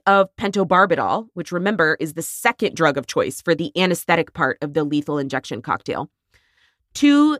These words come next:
death row prisoners, Clayton Lockett and Charles Warner, had their execution dates delayed in Oklahoma because the state didn't have the necessary drugs, right?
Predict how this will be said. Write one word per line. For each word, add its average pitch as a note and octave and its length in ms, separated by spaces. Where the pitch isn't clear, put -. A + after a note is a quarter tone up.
death G3+ 260
row G#3 220
prisoners, E3 640
Clayton A3+ 360
Lockett F#3+ 440
and F#3 140
Charles E3+ 400
Warner, D3+ 500
had G#3+ 220
their G3+ 180
execution G#3 580
dates E3 300
delayed F3+ 560
in D#3+ 120
Oklahoma D3+ 640
because F3+ 360
the F3 80
state - 340
didn't E3+ 340
have D3+ 360
the D#3+ 80
necessary D3 520
drugs, - 480
right? D3+ 280